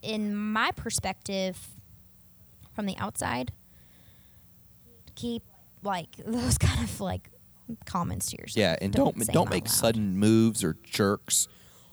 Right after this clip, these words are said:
Speaker 2: or, like, grab something. Or, like, don't, don't make
Speaker 1: And I
Speaker 2: very
Speaker 1: guess
Speaker 2: reactionary things. Like, you
Speaker 1: Wouldn't
Speaker 2: gotta be
Speaker 1: that
Speaker 2: smooth.
Speaker 1: be kind of like a pilot's, wouldn't that you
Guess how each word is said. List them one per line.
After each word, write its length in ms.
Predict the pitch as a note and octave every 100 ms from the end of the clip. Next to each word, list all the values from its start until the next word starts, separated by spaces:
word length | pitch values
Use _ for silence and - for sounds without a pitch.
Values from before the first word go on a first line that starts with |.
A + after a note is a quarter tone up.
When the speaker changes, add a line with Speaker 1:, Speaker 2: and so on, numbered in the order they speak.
| _
Speaker 2:
or, 420 | G#2 G#2 G2 F#2+
like, 280 | F#2 F2 D2+ - -
grab 320 | - G2+ G2+
something. 420 | - A2 G#2 G#2 G2
Or, 180 | G2 - - -
like, 200 | G#2+ G#2
don't, 320 | B2 C3+ C#3 - - - - - - _ - -
don't 200 | C#3 D3
make 80 | B2+
Speaker 1:
And 100 | B3
I 40 | G#2+
Speaker 2:
very 180 | G#2+
Speaker 1:
guess 80 | G#2
Speaker 2:
reactionary 800 | F#2+ F2 F#2+ - - G2 F#2+ F2+
things. 280 | - G2 F2+
Like, 140 | G2
you 60 | A#2
Speaker 1:
Wouldn't 80 | A2+
Speaker 2:
gotta 40 | B2
be 60 | A#2+
Speaker 1:
that 100 | -
Speaker 2:
smooth. 240 | G#2+ A#2
Speaker 1:
be 60 | B1+
kind 160 | - C4
of 140 | B3
like 220 | A#3 A#3
a 60 | G3+
pilot's, 1120 | - F#3+ F#3+ G#3 G#3 - _ - - - - - - - - - G#3
wouldn't 260 | G3 A3
that 140 | A3+
you 140 | G#3+